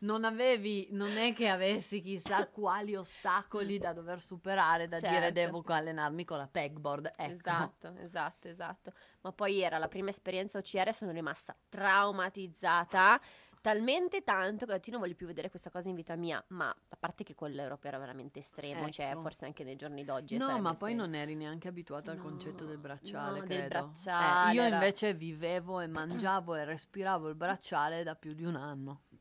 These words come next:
Speaker 2: Infatti, ragazzi, quando poi, eh, io sapevo già che avevi tutte queste esperienze, ma siete andati tutti all'Euro-, ai, agli europei, scusami, ai mondiali in Canada. Eh,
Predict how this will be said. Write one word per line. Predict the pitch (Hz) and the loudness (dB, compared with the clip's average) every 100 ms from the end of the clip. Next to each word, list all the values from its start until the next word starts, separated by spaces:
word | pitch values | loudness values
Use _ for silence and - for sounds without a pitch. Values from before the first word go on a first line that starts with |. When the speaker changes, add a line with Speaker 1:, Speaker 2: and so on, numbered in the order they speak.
| _ - - - | _ -20 -20 -14
Speaker 2:
Infatti, | - 240 233 220 339 359 220 | -6 -4 2 6 8 8 6
ragazzi, | 202 196 156 156 - 175 | 2 4 2 2 -4 -12
quando | - 196 180 165 151 | -2 2 2 0 -8
poi, | - 180 160 143 - - - | -2 0 2 0 -6 -14 -14
eh, | - - 170 | -12 -10 -10
io | |
sapevo | 165 160 156 | -10 -10 -10
già | 151 - | -8 -10
che | - - - - _ - 349 381 | -10 -12 -12 -20 _ 2 8 10
avevi | 370 370 | 10 10
tutte | 370 359 | 10 8
queste | 185 185 185 | 4 -2 -4
esperienze, | - 220 240 233 269 302 | -2 0 4 4 4 2
ma | 262 233 208 180 226 - - - - - _ | 4 8 8 8 6 2 -12 -20 -20 -20 _
siete | - 302 | 0 4
andati | 381 294 311 | 6 6 4
tutti | - 220 | 0 2
all'Euro-, | 277 190 190 | 6 6 8
ai, | 190 208 220 | 6 4 2
agli | 202 202 | 4 6
europei, | 226 269 - 185 170 196 | 6 6 4 2 4 0
scusami, | - - 180 180 180 | 0 4 4 2 2
ai | 180 180 185 | 2 2 2
mondiali | 185 233 262 202 151 170 190 196 175 | 2 2 4 6 6 4 0 -4 -4
in | 165 190 - - | 0 0 -2 -4
Canada. | 170 147 147 160 170 185 196 - | -2 0 0 2 6 6 4 0
Eh, | 170 160 160 156 | -2 0 0 -2